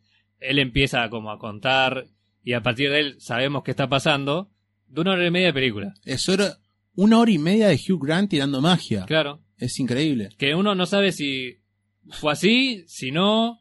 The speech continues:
Speaker 2: Pero estás enganchado, o sea, si vas a ver la peli,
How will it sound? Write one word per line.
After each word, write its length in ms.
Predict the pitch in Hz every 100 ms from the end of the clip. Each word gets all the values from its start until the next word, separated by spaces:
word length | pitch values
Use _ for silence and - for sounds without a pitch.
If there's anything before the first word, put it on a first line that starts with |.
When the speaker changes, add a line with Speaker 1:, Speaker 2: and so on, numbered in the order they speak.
| _
Speaker 2:
Pero 160 | 143 143
estás 260 | - 214
enganchado, 640 | 214 175 156 208 202 156 117
o 40 |
sea, 260 | 113 147 135
si 180 | - 120
vas 200 | 151 160
a 60 |
ver 80 | 156
la 140 | 151
peli, 500 | 143 175 170 123 104